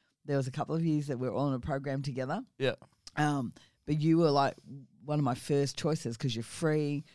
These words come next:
Speaker 1: you're, you, like, you, you take risks, you just do things that are fun. You're always traveling, you, you know, like, you're, you just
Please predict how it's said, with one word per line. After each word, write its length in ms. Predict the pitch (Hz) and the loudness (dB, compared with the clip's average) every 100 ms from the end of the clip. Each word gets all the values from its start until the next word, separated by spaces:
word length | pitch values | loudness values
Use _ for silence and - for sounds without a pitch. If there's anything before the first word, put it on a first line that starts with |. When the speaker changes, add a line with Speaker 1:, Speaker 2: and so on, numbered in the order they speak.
| _ | _
Speaker 1:
you're, 460 | - 131 123 117 107 - | -4 0 0 0 -4 -8
you, 260 | - 123 120 - | -8 -4 -4 -4
like, 260 | 120 113 | -6 -4
you, 380 | 123 110 95 82 _ | -2 -2 -6 -12 _
you 340 | 135 123 117 110 _ _ - | -6 -2 -2 -4 _ _ -6
take 260 | 165 135 | -6 -4
risks, 480 | 135 151 180 - - - | -2 -2 -4 -10 -20 -16
you 200 | 135 131 | -10 -8
just 300 | 123 117 - _ - | -8 -10 -12 _ 4
do 140 | 165 | 6
things 260 | 165 151 135 | 6 2 0
that 80 | |
are 20 | 117 | -2
fun. 420 | - 147 160 170 _ _ - | 0 0 0 -6 _ _ -6
You're 160 | 147 127 | 0 4
always 280 | 156 139 | 6 4
traveling, 600 | - 175 156 160 151 156 | 4 4 4 4 0 0
you, 260 | 143 127 123 - _ _ | -2 -4 -8 -14 _ _
you 120 | - 131 | -2 0
know, 140 | 123 | 0
like, 180 | 147 139 | -2 -2
you're, 400 | 151 143 139 127 - | 0 2 2 0 0
you 180 | 135 | -4
just 260 | 131 147 | -2 -6